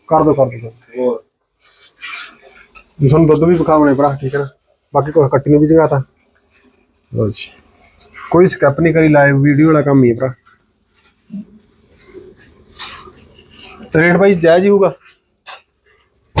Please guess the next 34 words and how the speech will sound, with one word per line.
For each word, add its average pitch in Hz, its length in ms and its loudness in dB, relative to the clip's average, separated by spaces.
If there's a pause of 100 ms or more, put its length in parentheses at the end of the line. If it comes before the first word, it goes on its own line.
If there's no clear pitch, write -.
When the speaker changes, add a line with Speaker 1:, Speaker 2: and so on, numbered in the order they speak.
(720)
Speaker 1:
ਰੇਟ 156 200 4
ਜਾਇਜ਼ 170 300 4
ਹੋਊਗਾ? 165 260 -2 (2250)
Speaker 2:
ਰੇਟ 156 260 4
ਤਾਂ - 100 4
ਵੀਰੇ 208 160 6
ਜਾਇਜ਼ 156 300 4
ਹੀ 160 120 6
ਹੋਊਗਾ, 151 240 6
ਜਮੀ 127 340 4
ਜਾਇਜ਼ 139 260 4
ਹੀ 143 140 4
ਹੋਊਗਾ। 110 340 2 (100)
Speaker 1:
ਠੀਕ 170 260 -2
ਆ, 117 40 -8 (420)
ਦੇ 165 60 0
ਕੇ 180 40 2
Speaker 2:
ਹਾਂ। 196 80 2
Speaker 1:
ਮੋੜੋਗੇ 160 360 2
ਅਗਲੇ 143 140 2
ਨੂੰ 160 160 0 (680)
ਜੇ 147 80 0
ਕੋਈ 156 160 2
ਆ 143 100 4
ਗਿਆ? 180 240 0 (260)
Speaker 2:
ਹਾਂ 143 160 4
ਵੀਰੇ, 151 180 4
ਆ 156 240 0
ਬੁਰੀ 147 240 2
ਬਾਬਾ 127 280 2
ਹੋਗਾ। 117 160 -2 (480)
Speaker 1:
ਠੀਕ 135 240 -6
ਹੈ 107 40 -12
ਜੀ। 104 80 -18